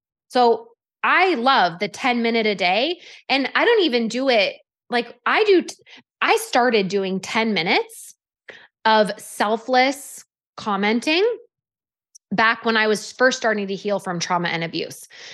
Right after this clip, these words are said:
because I was in such a low place and I felt, like,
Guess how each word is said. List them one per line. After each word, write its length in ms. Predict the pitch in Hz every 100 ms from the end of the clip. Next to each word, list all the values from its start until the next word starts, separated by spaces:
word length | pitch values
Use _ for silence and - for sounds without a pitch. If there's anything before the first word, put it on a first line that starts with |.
| -
because 460 | 254 240 254 233 - - - -
I 260 | 233 302 339
was 260 | 285 226
in 200 | - 214
such 480 | 196 - - 226 -
a 80 | 285
low 360 | 247 208 196 190
place 720 | - 180 156 156 - - - _ - - -
and 100 | 233
I 180 | 240 277
felt, 460 | - 285 294 247
like, 480 | 202 185 175 - -